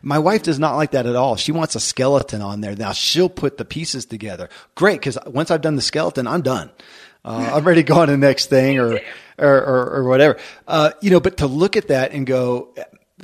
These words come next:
Speaker 1: some of that going it alone is handicapping me.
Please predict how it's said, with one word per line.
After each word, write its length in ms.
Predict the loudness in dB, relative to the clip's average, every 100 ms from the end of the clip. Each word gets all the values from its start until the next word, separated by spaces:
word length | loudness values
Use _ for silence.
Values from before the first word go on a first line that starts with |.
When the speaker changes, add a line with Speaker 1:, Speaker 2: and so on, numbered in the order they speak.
| -18 -8
Speaker 1:
some 200 | -4 -2
of 80 | 0
that 300 | 0 0 -2
going 240 | 0 0
it 80 | 0
alone 380 | -2 -2 -2 -4
is 360 | -6 -6 -4 -6
handicapping 600 | -2 0 0 -2 -4 -6
me. 160 | -10